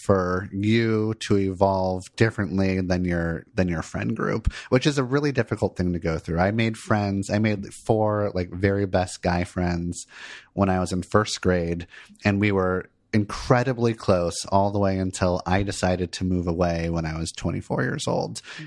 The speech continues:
Speaker 1: And that just sort of split up the entire group. And one of the reasons I wanted to move away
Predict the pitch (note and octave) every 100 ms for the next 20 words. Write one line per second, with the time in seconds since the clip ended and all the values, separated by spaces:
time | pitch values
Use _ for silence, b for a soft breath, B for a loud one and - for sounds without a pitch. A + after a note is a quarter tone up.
0 | - G2 G#2 G#2 - - F2+ F2 - -
1 | - G2 F#2 F2 F2 - F#2 F2 F2 -
2 | G#2+ B2 A#2 A#2+ A2 - B B B B2+
3 | C3+ D#3+ E3+ D#3 D3 C3+ A#2+ A#2 A2+ G#2+
4 | G2+ G#2+ F#2+ G2+ D#3+ G#2 F2 F#2+